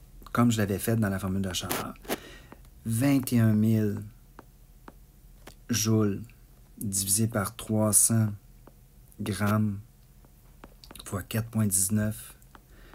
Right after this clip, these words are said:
joules par gramme degré Celsius. Mes grammes s'annulent, mes joules aussi. Je retrouve donc mon seize point sept degrés Celsius. Maintenant, delta T,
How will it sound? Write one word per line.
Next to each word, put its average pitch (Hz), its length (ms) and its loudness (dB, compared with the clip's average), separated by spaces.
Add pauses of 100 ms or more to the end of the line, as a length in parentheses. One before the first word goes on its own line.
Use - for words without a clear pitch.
(180)
joules 110 220 -2
par 98 220 -4
gramme 104 300 0
degré 101 260 -2
Celsius. 175 800 -4
Mes 101 240 -4
grammes 101 380 -2
s'annulent, 127 560 2
mes 110 200 0
joules 104 300 -2 (260)
aussi. 175 400 2 (480)
Je - 160 -2
retrouve 107 460 0
donc 117 400 0 (1300)
mon 120 380 2 (360)
seize 117 540 4
point 101 220 -2
sept 120 360 4 (220)
degrés 101 320 -4
Celsius. - 840 -4 (1200)
Maintenant, 120 500 2 (280)
delta 113 640 0
T, 110 260 -2